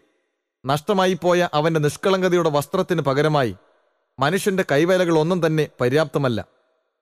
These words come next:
അത്തിയില കൂട്ടിത്തുന്നിയ അങ്കിയോ ഈ ലോക പൗരത്വ വസ്ത്രമോ ധരിച്ചുകൊണ്ട് ക്രിസ്തുവിനോടും വിശുദ്ധ ദൂതഗണങ്ങളോടുമൊത്ത് കുഞ്ഞാടിന്റെ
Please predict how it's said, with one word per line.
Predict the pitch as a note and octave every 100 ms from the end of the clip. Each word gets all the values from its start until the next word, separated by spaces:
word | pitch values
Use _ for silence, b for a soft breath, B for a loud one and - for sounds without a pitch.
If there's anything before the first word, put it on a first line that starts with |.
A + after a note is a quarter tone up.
| _ C#3+
അത്തിയില | D3+ - A3+ G#3+ D#3+
കൂട്ടിത്തുന്നിയ | D#3+ E3 F#3+ D#3 E3 D#3+ D#3+ D#3
അങ്കിയോ | B2+ C#3 D3 D#3 D3+ _ _ _ _ _ D3
ഈ | G3+ A3+
ലോക | F#3+ F#3+ F#3
പൗരത്വ | C#3+ D3+ F3+ F3+ D#3
വസ്ത്രമോ | - E3+ E3+
ധരിച്ചുകൊണ്ട് | D#3 C#3 D3 D#3+ C#3+ C3+ F#2+ - _ _ _ _ -
ക്രിസ്തുവിനോടും | F3 - A#3 G#3+ G#3 G3 G3 D3+
വിശുദ്ധ | D3 G#3 G3+
ദൂതഗണങ്ങളോടുമൊത്ത് | F#3 D#3+ F#3+ F#3+ E3 E3+ E3+ E3 D3+ C3+ B2 G2 _ _ _ C#3+
കുഞ്ഞാടിന്റെ | D3+ F3+ F#3+ F#3+